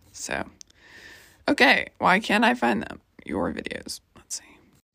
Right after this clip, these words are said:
Okay, so sorry. Um, I accidentally clicked on a video, so it stopped the recording,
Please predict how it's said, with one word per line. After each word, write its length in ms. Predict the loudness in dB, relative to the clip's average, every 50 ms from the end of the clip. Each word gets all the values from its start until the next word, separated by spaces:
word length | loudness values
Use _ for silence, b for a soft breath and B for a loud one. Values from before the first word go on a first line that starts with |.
| _ -20
Okay, 440 | -16 -10 -8 -6 -6 -6 -6 -8 -8
so 360 | -10 -10 -8 -4 -2 -2 0
sorry. 640 | 0 0 0 2 2 2 2 2 0 0 -2 -2 -2
Um, 280 | -2 -2 -2 -2 -2 -2
I 60 | 0
accidentally 420 | 0 0 0 -2 -6 -6 -6 -8
clicked 260 | -6 -4 -2 0 2 2
on 80 | 2
a 60 | 4
video, 340 | 4 4 4 4 6 6 4
so 140 | 2 0 -2
it 80 | -2 0
stopped 260 | 4 4 4 4 4
the 80 | 0
recording, 540 | -2 0 0 0 0 0 0 -2 -6 -8 -10